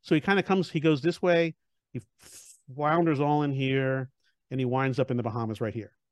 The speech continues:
So that, that was his first trip, which was awful. And then he comes back, stops in the Azores, and, and gets back. His second trip, he goes farther south, and he winds up here, south of,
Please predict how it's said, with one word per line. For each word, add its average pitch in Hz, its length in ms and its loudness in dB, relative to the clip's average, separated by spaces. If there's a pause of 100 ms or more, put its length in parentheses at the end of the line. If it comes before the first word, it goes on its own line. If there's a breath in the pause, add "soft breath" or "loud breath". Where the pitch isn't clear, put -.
(340)
So 110 100 -12
that, 127 180 -4
that 147 140 2
was 170 100 0
his 147 100 -10
first - 380 -6
trip, - 300 -12 (400)
which - 160 -8
was 135 120 -4
awful. 117 400 -4
And 123 100 -6
then 139 40 -2
he 131 80 -2
comes 143 240 -4
back, 147 500 -4 (280)
stops 135 340 -8
in 139 60 -2
the 131 120 0
Azores, 123 380 -2
and, 110 160 -10
and 117 80 -10
gets 113 140 -10
back. - 240 -18 (380 soft breath)
His - 160 -6
second 214 360 0
trip, 160 260 -2 (140)
he 151 160 -6
goes 135 180 -2
farther 120 300 -2
south, 151 400 -2
and 127 100 -4
he 127 60 -2
winds 117 260 -4
up 123 120 -6
here, 131 340 -2
south 110 240 -6
of, 107 80 -18